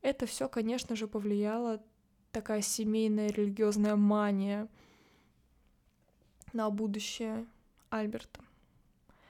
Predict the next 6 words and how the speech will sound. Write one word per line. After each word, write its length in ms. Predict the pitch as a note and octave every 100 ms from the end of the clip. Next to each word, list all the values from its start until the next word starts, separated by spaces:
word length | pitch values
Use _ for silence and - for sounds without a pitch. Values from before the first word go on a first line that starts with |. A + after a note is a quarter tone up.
| - - _ _
В 100 | - - -
тысяча 300 | E4 - A3+
девятьсот 320 | A#3 C4+ B3
двадцать 240 | A3+ A3
восьмом 260 | - A3 G#3
году 380 | G#3 A3+ E4